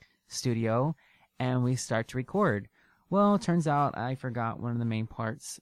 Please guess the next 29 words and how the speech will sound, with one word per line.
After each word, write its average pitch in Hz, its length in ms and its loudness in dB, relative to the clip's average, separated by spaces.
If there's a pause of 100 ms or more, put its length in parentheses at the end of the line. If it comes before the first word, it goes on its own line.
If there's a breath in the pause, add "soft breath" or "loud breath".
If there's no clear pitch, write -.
(100)
for 117 280 -6
the 113 80 -8
show, 110 420 -6
and 107 340 -4
I 107 140 -6
ended 110 300 -6
up 107 160 -8
looking, 110 340 -10
looking 101 400 -8
really 98 220 -8
dumb. - 320 -12 (520)
But 180 380 6
she - 160 0
was 156 180 2
like, 139 240 0 (240)
"No, 196 340 6
it's 151 120 2
cool. 196 220 2
Don't 160 180 4
worry. 156 400 2
Like, 139 260 -4
um, 127 400 0
let 151 80 2
me 175 100 4
see 175 120 0
if 156 60 0
I 151 100 4
have 156 240 0
one." 117 340 -4